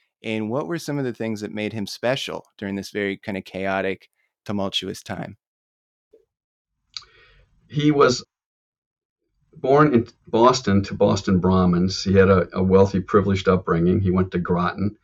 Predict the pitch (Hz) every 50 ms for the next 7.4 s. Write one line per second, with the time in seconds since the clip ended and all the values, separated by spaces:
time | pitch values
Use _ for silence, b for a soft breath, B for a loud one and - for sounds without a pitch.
0 | b b b b b b b - 90 95 98 98 95 95 98 104 98 98 95 87
1 | 92 92 92 90 85 95 90 90 - 95 92 - - - 98 98 95 95 98 92
2 | 87 90 87 90 - - 95 92 92 95 95 92 - 90 90 87 87 85 - -
3 | _ _ _ _ _ _ _ _ _ _ _ - 95 101 107 104 98 92 110 104
4 | 110 120 135 139 131 113 104 92 90 90 87 92 98 101 - - _ - 110 104
5 | 101 98 98 98 - - - 98 98 - - 90 90 90 104 98 98 95 92 87
6 | 85 90 92 92 92 - - 90 87 87 95 95 92 - 87 - 92 92 85 110
7 | 120 117 117 - - - -